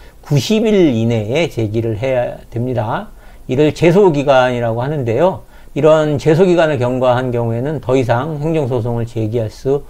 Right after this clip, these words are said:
없게 됩니다. 다만 심사 청구나 재심사 청구를 거친 경우에는 부지급 처분 결정문을 송달받은 날이 아니라 심사 청구나 재심사 청구 결정문을 송달받은 날로부터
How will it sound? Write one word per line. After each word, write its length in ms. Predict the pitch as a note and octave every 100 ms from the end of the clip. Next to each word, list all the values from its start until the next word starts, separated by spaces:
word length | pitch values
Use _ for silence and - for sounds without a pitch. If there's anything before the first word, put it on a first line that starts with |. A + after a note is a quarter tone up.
| - - -
없게 380 | - - C3 A2+
됩니다. 560 | A2+ B2 A2+ A2+ E3+ - - - - - - -
다만 640 | C3+ D3 E3 E3+ E3+ E3+
심사 400 | D#3 G#3+ G3 G3+
청구나 840 | G3+ F#3+ F#3 E3 D#3+ D#3+ F#3+ F#3+
재심사 440 | D#3 C#3+ F3+ G#3+ G3+
청구를 1080 | - E3+ E3 D3+ D3+ C#3+ D3 D#3+ D3+ C#3+
거친 380 | B2 C3 - G3
경우에는 680 | D#3+ C#3 C3 A#2+ D3+ E3+ F#2 - - - -
부지급 360 | C3+ D#3 D#3 A2
처분 280 | D3+ D3+
결정문을 640 | A#2 B2+ B2+ E3 D#3 D3 C#3
송달받은 680 | F#3 F#3+ F3 D3 C3+ C3 B2+
날이 220 | A#2+ C#3
아니라 540 | A2+ A2+ D3+ F3 G#2 - - - -
심사 480 | - A3 G3 F#3+ -
청구나 600 | C#3+ C3+ B2 C#3+ E3+ D#3+
재심사 440 | D3 C#3 D3+ C3+
청구 320 | - C#3 C#3+
결정문을 800 | B2 A#2+ A#2 C3+ C3 B2 E3 G#3+
송달받은 580 | D#3 E3 C#3 A#2 G#2+ A#2+
날로부터 680 | A#2+ A#2 A2 - B2+ A3+